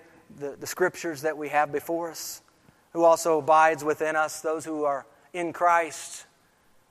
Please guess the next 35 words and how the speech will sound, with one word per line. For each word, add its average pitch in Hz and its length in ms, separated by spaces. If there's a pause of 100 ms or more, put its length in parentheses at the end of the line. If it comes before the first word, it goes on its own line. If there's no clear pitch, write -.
(120)
always 190 340
pointing, 190 420
always 185 420
directing, 180 500
always 185 360
guiding 175 440
us 175 240
to 175 140
the 160 80
very 165 300
things 170 360
of 151 140
Christ, 170 520 (240)
that 170 160
we 196 140
too 214 260
might 151 260
walk 165 320
in 147 80
the 143 60
will 160 280
of 160 80
the 160 60
Father. 120 480 (1400)
Thank 185 460
you. 139 160 (2250)
Thank 180 260
you, 165 80
Father, 147 380
for 143 220
doing 151 320
these 143 180
things 147 280
for 135 280
us. - 340